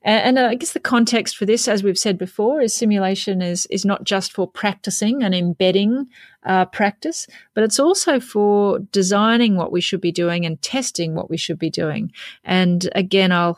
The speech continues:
mention previous, uh, podcast and blog guests here, Stuart Marshall,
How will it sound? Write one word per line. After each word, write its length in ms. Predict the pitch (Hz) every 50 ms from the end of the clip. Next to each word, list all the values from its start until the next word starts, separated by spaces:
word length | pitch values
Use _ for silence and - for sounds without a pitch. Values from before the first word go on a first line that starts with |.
| - -
mention 440 | 185 180 175 175 - 196 180 170
previous, 640 | - - - 185 185 175 180 175 175 170 - - - -
uh, 260 | - 180 170 165 165
podcast 840 | - - - 190 180 - - - 196 180 175 170 170 - - - -
and 400 | 175 170 170 165 165 175 185 -
blog 340 | - 180 180 180 175 170 175
guests 380 | - 175 175 175 - - -
here, 220 | - - 185 180 185
Stuart 400 | - - - - 185 175 - 185
Marshall, 500 | 180 175 175 175 - - - 208 220